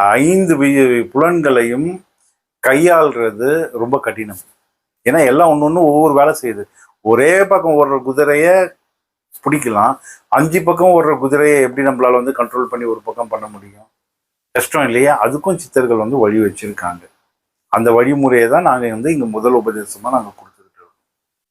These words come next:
So இப்போ வந்து இதுக்கு முன்னாடி சொன்ன மாதிரி அந்த சித்தர் பாடலுக்கு வரேன். அழகான பாட்டு கேளுங்க. வாங்க நம்ம பாடலுடைய விளக்கத்துக்கு போலாம்.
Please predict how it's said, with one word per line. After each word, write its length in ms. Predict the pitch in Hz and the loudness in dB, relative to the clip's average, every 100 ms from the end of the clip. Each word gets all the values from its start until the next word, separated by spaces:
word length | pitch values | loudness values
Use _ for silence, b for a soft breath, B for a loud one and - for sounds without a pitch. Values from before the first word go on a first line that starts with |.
| _ | _
So 80 | - 151 | -2 -2
இப்போ 160 | 139 143 147 | 0 2 2
வந்து 200 | 156 185 190 139 135 | 2 2 0 -2 -4
இதுக்கு 220 | 135 131 | -4 -2
முன்னாடி 300 | 135 156 160 147 | 0 2 0 -2
சொன்ன 220 | 127 127 123 | -2 -2 0
மாதிரி 260 | 127 143 190 | 0 2 0
அந்த 140 | 156 117 - | -2 -4 -8
சித்தர் 340 | - 143 127 - | -6 -2 -2 0
பாடலுக்கு 440 | 117 123 117 98 95 | 0 0 -4 -10 -16
வரேன். 220 | 95 110 135 _ _ _ _ - | -14 -14 -16 _ _ _ _ -2
அழகான 320 | 110 131 147 135 | 0 2 0 0
பாட்டு 260 | 113 - 120 151 _ _ _ _ | -2 -4 -10 -12 _ _ _ _
கேளுங்க. 360 | 131 135 120 110 127 147 _ - 110 | -2 0 -2 -2 -4 -6 _ -4 0
வாங்க 160 | 123 | 0
நம்ம 200 | 120 123 - | 0 -2 -2
பாடலுடைய 640 | 107 117 120 120 107 104 139 117 | 2 2 2 0 0 -4 -6 -4
விளக்கத்துக்கு 520 | 107 120 110 101 _ _ | -4 -4 -8 -18 _ _
போலாம். 280 | 90 90 | -16 -16